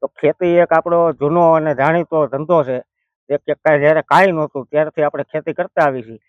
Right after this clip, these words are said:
તો શું કામ આ ખેતીના ભાવ ન મળે? તો એ સરકારને વિચારવા જેવો વિ-, વિષય છે. જ્યારે નિકાસ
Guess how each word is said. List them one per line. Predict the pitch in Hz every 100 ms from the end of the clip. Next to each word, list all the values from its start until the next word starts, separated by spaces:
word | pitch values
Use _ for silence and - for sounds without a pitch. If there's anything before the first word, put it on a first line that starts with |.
| _ _ _
તો | 135
શું | 165
કામ | 202 190
આ | 180
ખેતીના | 143 160 165 151
ભાવ | 127 147 143
ન |
મળે? | 165 123 104 82 _ _ _
તો | 143
એ | 139
સરકારને | 139 139 160 156
વિચારવા | 156 160 160 160 160
જેવો | 160 156
વિ-, | 147 _
વિષય | 135 143 165
છે. | 147 160 - _ _ _
જ્યારે | 147 143
નિકાસ | 127 139 165